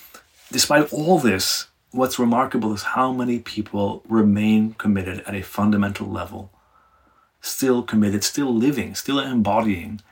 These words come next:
the ecumenical frame. You still see people all throughout this region. And what they need is a change of context. And maybe they'll be able to produce it themselves, as in the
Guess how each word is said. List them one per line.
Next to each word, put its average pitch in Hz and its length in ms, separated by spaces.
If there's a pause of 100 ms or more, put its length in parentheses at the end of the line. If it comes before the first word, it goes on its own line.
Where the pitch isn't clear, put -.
(320)
the 104 140
ecumenical 101 500
frame. 101 320
You 107 120
still - 220
see - 200
people 107 560
all 156 200
throughout 127 360
this 113 160
region. 120 300 (840)
And 120 280
what 120 240
they 120 100
need 139 340
is 107 160
a 107 80
change 107 420
of - 140
context. 98 500
And 104 160
maybe 135 260
they'll 113 280
be 110 140
able 104 140
to - 120
produce 107 360
it 104 100
themselves, 104 640
as 95 260
in 95 240 (760)
the 101 360